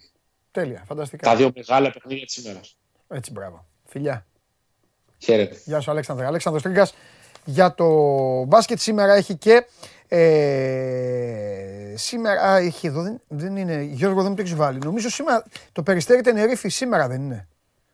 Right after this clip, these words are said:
Speaker 1: Νο-, δεν το έχεις βάλει, εντάξει, εντάξει. Περιστέρι Τενερίφη σήμερα, Basketball Champions League. Να πάτε, ε, μ, να πάτε να δει-, στο Περιστέρι παίζει.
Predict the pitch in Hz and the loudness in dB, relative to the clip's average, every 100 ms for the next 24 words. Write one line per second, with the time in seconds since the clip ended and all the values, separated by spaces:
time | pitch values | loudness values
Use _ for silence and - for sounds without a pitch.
0 | _ _ _ 202 240 _ _ - _ _ | _ _ _ -16 -16 _ _ -20 _ _
1 | _ _ _ 220 196 143 139 147 190 143 | _ _ _ -10 -6 -4 -4 -4 -4 -6
2 | - 147 - - 165 226 220 214 196 202 | -8 -10 -8 -6 -2 0 0 0 -2 -2
3 | 170 147 214 240 240 - _ _ - 202 | -4 -6 0 2 2 0 _ _ -2 0
4 | - 190 190 180 214 185 170 160 220 190 | 2 0 -2 2 2 2 0 2 2 0
5 | _ _ _ - 180 208 202 202 196 - | _ _ _ -2 2 4 4 2 0 -6
6 | - - - 175 170 165 160 156 151 151 | -20 -20 -6 2 4 4 2 0 -2 -4
7 | 147 147 143 143 143 139 135 135 147 156 | -8 -10 -10 -10 -10 -10 -8 -8 -6 -2
8 | 202 196 185 220 - - - 190 196 - | 0 0 -2 -4 -6 -14 -6 -2 0 2
9 | 202 208 233 160 | 2 4 2 0